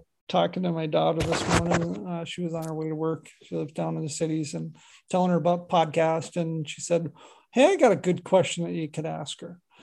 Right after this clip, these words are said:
And it was, uh, the question is, if someone made one change to improve their health today,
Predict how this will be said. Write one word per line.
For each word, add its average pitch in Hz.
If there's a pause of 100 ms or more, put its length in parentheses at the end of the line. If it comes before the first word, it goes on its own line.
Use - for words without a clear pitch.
(320)
And 180
it 196
was, 185
uh, 175
the 175
question 226
is, 185
if 190
someone 254
made 196
one 190
change 190
to 175
improve 170
their 180
health 151 (440)
today, 160